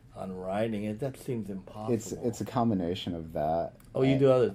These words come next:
Speaker 2: and
Speaker 1: things.
Speaker 2: I do some other stuff, too.
Speaker 1: Such as
Speaker 2: Oh, I
Speaker 1: inter-,
Speaker 2: don't wanna
Speaker 1: you
Speaker 2: ta-
Speaker 1: pro-,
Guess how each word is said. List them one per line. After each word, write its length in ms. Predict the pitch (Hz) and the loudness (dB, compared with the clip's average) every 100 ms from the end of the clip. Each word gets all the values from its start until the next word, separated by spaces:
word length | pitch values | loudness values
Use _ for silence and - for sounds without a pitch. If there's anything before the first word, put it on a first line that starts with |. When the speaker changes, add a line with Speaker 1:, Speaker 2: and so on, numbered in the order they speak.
| - | 0
Speaker 2:
and 200 | 101 90 | 0 0
Speaker 1:
things. 100 | 73 | -2
Speaker 2:
I 80 | 78 | -4
do 160 | 82 | -6
some 200 | - 80 | -6 -8
other 220 | 67 76 | -6 -8
stuff, 460 | 73 - 67 69 - | -8 -8 -8 -8 -14
too. 220 | - 78 76 | -10 -4 2
Speaker 1:
Such 280 | 131 - | 2 2
as 340 | 127 117 110 98 | -2 0 0 2
Speaker 2:
Oh, 160 | - 98 | 6 8
I 100 | 101 | 8
Speaker 1:
inter-, 40 | |
Speaker 2:
don't 120 | 98 98 | 6 4
wanna 160 | - | 6
Speaker 1:
you 80 | 175 | 6
Speaker 2:
ta- 40 | |
Speaker 1:
pro-, 200 | 180 180 | 10 8